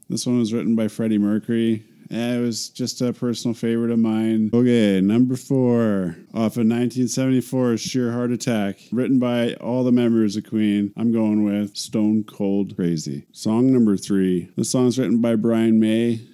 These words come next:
and the opening guitar is what sold me. The song is Keep Yourself Alive. Okay, number two comes off Jazz, and this song's written by Brian May, and the track is Fat Bottom Girls. We're down to number one, Joe Opinionated list, and Queen has a,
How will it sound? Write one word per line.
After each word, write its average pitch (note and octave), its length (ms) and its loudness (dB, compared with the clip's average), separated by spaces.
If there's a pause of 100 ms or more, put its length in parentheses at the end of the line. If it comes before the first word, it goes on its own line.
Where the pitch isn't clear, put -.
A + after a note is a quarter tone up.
(260)
and G#2+ 180 0
the A2+ 80 4
opening A#2 360 2
guitar A2+ 420 0
is G#2+ 140 -2
what G#2+ 120 -2
sold G#2+ 360 -2
me. G#2+ 240 2
The G#2 100 -8
song A2+ 280 2
is G2+ 140 0
Keep - 300 -4
Yourself G2+ 420 -4
Alive. E2+ 380 -6 (160)
Okay, B2 180 0
number B2+ 260 4
two B2+ 360 2
comes A2+ 300 2
off A2+ 260 0 (100)
Jazz, A#2 680 -4 (160)
and A2 80 -2
this A2+ 120 -2
song's A#2+ 340 0
written A#2 200 0
by A2 160 0
Brian A2 480 2
May, G#2+ 500 0
and - 100 -4
the F#2+ 60 0
track G#2 400 -4
is F#2+ 380 -2 (120)
Fat - 440 -8
Bottom F#2+ 380 -2
Girls. D#2+ 560 -8
We're B2 140 4
down C3 320 4
to B2+ 280 4
number B2+ 340 6
one, A#2+ 440 4
Joe A2 140 0
Opinionated A#2 540 4
list, A2+ 600 0
and G#2+ 640 0
Queen C3 300 0
has B2+ 260 0
a, A2 80 -2